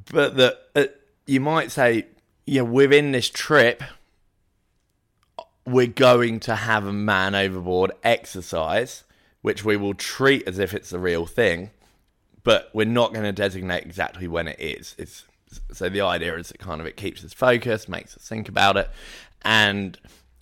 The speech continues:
adds a sense of realism that rather than we go, "Okay, we're gonna be doing a man overboard in three, two,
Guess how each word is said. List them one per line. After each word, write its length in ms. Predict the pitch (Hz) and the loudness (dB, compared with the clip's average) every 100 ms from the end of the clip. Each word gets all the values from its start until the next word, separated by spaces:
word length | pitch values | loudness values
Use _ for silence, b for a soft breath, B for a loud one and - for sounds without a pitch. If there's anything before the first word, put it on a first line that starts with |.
| _ | _
adds 300 | 143 139 110 | 2 2 2
a 60 | 87 | -2
sense 280 | 127 104 98 | 0 0 -2
of 120 | 107 | 6
realism 560 | 135 120 98 87 92 | 8 8 4 -2 -4
that 120 | 92 92 | -4 2
rather 300 | 113 104 98 | 4 4 2
than 80 | |
we 80 | 92 | -4
go, 480 | 90 98 92 90 90 87 b - | -2 2 2 2 0 -4 b -12
"Okay, 240 | - 110 | 0 2
we're 60 | 90 | 2
gonna 140 | 107 | 0
be 80 | 110 | 0
doing 240 | 104 104 90 | 0 0 0
a 40 | |
man 240 | 104 101 | 0 2
overboard 420 | 98 95 82 73 71 | 2 2 0 -6 -6
in 220 | 87 82 | -8 -6
three, 360 | 120 131 78 - b _ | 0 0 0 -8 b _
two, 340 | 156 131 80 | 4 4 4